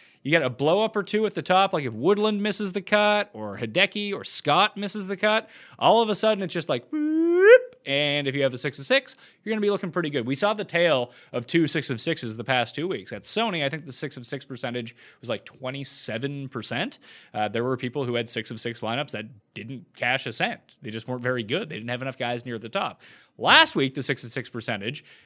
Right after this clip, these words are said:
and then I'll add on Charlie Hoffman, W Ding to throw into that mix, was, like, two percent. If you had a six of six last week, you, you won that lineup. If you, if your guys, all six of them got through, you won money last week.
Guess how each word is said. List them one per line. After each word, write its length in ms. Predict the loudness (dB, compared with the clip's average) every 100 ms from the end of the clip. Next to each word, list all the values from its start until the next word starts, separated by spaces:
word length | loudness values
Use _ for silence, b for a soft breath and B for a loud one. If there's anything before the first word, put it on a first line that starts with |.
| b _ -2
and 160 | 4
then 80 | 6
I'll 160 | 6 8
add 200 | 8 8
on 180 | 4 2
Charlie 320 | 2 4 2
Hoffman, 600 | 2 0 -2 -6 -6 -10 b b b _
W 400 | 2 4 2 -2
Ding 340 | 0 2 2 0
to 60 |
throw 280 | -4 -2 0
into 140 | 0 0
that 160 | -2
mix, 160 | -2 -8
was, 80 | -10
like, 220 | -10 -6
two 240 | 2 2
percent. 400 | 2 -4 -6 -10 _
If 80 | -2
you 80 |
had 100 | 0
a 40 | 2
six 160 | 0
of 60 | 2
six 180 | 2 2
last 160 | 0
week, 140 | -2 -6
you, 160 | -8 -10
you 140 | -8 2
won 260 | 4 4
that 160 | -2 -4
lineup. 340 | -4 -6 -10 _ B B
If 80 | -2
you, 160 | -2 -2
if 180 | -6
your 120 | -2 4
guys, 400 | 8 8 6 -4 _ _ 4
all 140 | 4
six 200 | 4 0
of 80 | -2
them 160 | -2
got 260 | 6 6 6
through, 220 | 0 -2
you 200 | 0 -2
won 240 | 0 0 0
money 220 | -4 -6
last 260 | -12 -16
week. 160 | -18